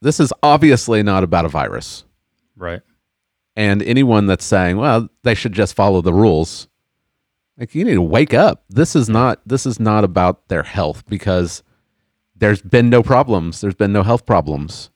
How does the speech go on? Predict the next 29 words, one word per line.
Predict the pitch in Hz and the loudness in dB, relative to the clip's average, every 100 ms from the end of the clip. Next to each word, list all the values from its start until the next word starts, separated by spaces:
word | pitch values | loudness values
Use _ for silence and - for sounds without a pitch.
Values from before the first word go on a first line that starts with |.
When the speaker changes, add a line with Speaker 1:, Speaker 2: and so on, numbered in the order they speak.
| - | -16
Speaker 2:
Yeah. | 92 82 _ | -14 -14 _
Speaker 1:
This | 110 120 | -6 -2
is | 113 | -2
not | 101 107 123 117 | 0 0 0 -2
about | 95 90 92 - _ | -4 -2 -2 -4 _
the | - 98 | -6 -4
health. | 95 131 - _ _ _ _ - | -2 -4 -4 _ _ _ _ -6
It's | 107 - | -6 -6
because | 95 110 113 104 101 95 - | -4 -2 0 2 2 -2 -6
the | 98 | -6
church | - 101 107 - | -2 -2 -2 -4
has | 90 92 95 - _ _ - | -2 -2 -4 -12 _ _ -2
openly | 110 117 98 95 | 0 2 0 0
defied | 85 90 - 87 87 | -2 -4 -2 -2 -2
the | 82 | -4
government, | 78 92 107 80 87 - | -2 -2 0 -2 -4 -6
and | 92 90 | -6 -4
the | 85 | -4
government | 85 85 98 90 87 - _ | -2 -2 -2 -2 -4 -10 _
doesn't | - 85 95 | -6 -4 -4
like | 113 185 | -4 -4
it. | 76 - _ _ _ | -8 -12 _ _ _
Speaker 2:
Yes. | 101 80 | -14 -14
Speaker 1:
So | - - | -8 -2
they're | 95 104 | 0 2
gonna | 98 | 0
flex | 90 _ 117 104 - | -4 _ -6 -4 -4
their | 113 | -2
muscles. | 143 - 73 - - | -2 -2 -6 -8 -16